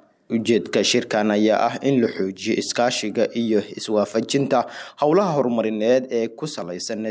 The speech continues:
tiirarka isbeddelka qaranka, gaar ahaan kuwa la xiriira adeegyada bulshada, dhaqaalaha, amniga iyo maamulka. Agaasimaha guud ee Wasaaradda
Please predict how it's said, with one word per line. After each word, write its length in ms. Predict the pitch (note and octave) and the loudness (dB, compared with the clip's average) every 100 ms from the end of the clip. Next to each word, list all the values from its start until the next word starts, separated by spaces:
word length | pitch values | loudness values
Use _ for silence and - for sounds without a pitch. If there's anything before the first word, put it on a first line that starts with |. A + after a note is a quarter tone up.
| G#2+ | -8
tiirarka 460 | A#2+ A#2+ D3 D3 G#2+ | -4 0 0 0 -4
isbeddelka 600 | - D3 C#3+ A#2 G#2+ A2 | -2 -2 0 -2 -2 -4
qaranka, 380 | - D3+ A#2+ A2 | -2 -2 -2 -4
gaar 220 | G2+ G#2+ G#2+ | 0 0 2
ahaan 220 | C#3+ A#2 A2+ | 2 2 2
kuwa 240 | D#3+ D3 C#3+ - - | 4 4 2 -14 -4
la 100 | F3 | -2
xiriira 380 | G3 G#2+ G2+ A2 | -2 -6 -8 -8
adeegyada 480 | A2 A2+ A2+ C#3 B2 | -6 -4 0 2 0
bulshada, 540 | G2 G#2 G#2 C#3 A#2 | -2 -10 -6 -2 -2
dhaqaalaha, 720 | G#2 A2+ - A#2 G#2+ C3+ B2 - D#3 | -2 -6 -2 0 2 2 0 0 0
amniga 400 | C3+ A2 G#2 A#2+ | 0 -2 -2 0
iyo 200 | A2 G2 | 0 -4
maamulka. 840 | F#2+ F2+ D#2+ F2+ F2+ - D#3 A2+ - - _ - | -6 -8 -12 -16 -16 -2 0 0 -6 -20 _ -4
Agaasimaha 540 | E3 D#3+ D#3+ G3 A3 D#3 | 0 2 2 2 2 0
guud 320 | B2+ D#3 C#3 | 0 0 2
ee 80 | A#2 | 0
Wasaaradda 640 | G#2+ G#2 A2+ A#2 C3 | -2 -6 -6 -4 -4